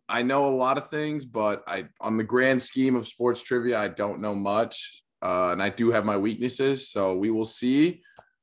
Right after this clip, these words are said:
Uh, but yeah, c-, that's gonna be a fun episode. Kyle is gonna be the host. I'm trying to think of some game show host, uh,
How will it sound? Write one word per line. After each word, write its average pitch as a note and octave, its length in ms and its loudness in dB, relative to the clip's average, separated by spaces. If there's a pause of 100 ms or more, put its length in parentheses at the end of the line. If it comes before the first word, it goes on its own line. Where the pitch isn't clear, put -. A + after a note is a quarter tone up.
Uh, F#2+ 320 -2
but G2 320 -4
yeah, A#2+ 300 2
c-, - 200 -14
that's A#2 260 -4
gonna C#3+ 160 0
be A#2+ 120 2
a A2 80 2
fun B2 260 -2
episode. B2 680 -2
Kyle A#2+ 380 2
is A2+ 100 -6
gonna A#2+ 120 -6
be A#2 120 -4
the A2 120 -2
host. B2 480 0
I'm G2 120 -16
trying B2 240 -2
to A#2 60 -4
think A#2 280 -4
of G#2 180 -4
some A2 360 -2
game G#2 280 0
show G2 300 -2
host, F#2 600 -4 (500)
uh, F2 340 0